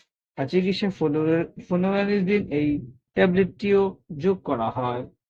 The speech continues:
এ পর্যায়ে আমরা জানবো সেবন বিধি, অর্থাৎ কিভাবে খেতে হবে বা কি পরিমাণে খেতে হবে। মাইগ্রেন প্রতিরোধের জন্য সাধারণ ডোজ হলো প্রতিদিন একবার দশ মিলিগ্রাম, বিশেষত ঘুমানোর পূর্বে এটি খেতে হবে।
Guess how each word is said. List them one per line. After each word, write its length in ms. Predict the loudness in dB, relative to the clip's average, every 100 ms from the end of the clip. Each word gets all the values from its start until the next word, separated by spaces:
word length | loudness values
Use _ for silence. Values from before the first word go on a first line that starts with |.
| _ _ _ _ _ _ _ _ _ _
এ 80 | -4 -2
পর্যায়ে 340 | 0 2 2 0
আমরা 140 | -2
জানবো 260 | -2 -4 -6
সেবন 360 | -6 -4 0 0
বিধি, 200 | 0 -4
অর্থাৎ 220 | -4 -6 -8 -16 _ _ -20 -18
কিভাবে 400 | -4 -2 0 0 -4
খেতে 280 | -6 -8 -4
হবে 240 | -4 -4
বা 140 | -2 -4 -6 -20 -20 _
কি 120 | -6 -4
পরিমাণে 380 | 0 2 2 0
খেতে 240 | -2 -4 -4
হবে। 320 | -4 -2 -4 -4 _ _ _ -10
মাইগ্রেন 360 | -2 -2 0 -4
প্রতিরোধের 500 | -4 -2 -2 -2 -2 -2
জন্য 160 | -2 -4
সাধারণ 380 | -2 -2 -2 0
ডোজ 160 | -2 0
হলো 180 | -2 -2 -4
প্রতিদিন 380 | -4 -4 -4 -2
একবার 360 | -4 -4 -4 -2
দশ 160 | -2 -2
মিলিগ্রাম, 440 | -4 -2 -2 -2
বিশেষত 480 | -2 -4 -6 -6 -6 -4 -4 -6 _ _ -8
ঘুমানোর 520 | 0 2 2 0 -4 -2
পূর্বে 320 | -4 0 -2 -2
এটি 200 | -6 -6 -4
খেতে 260 | -4 -4 -4
হবে। 320 | -4 -4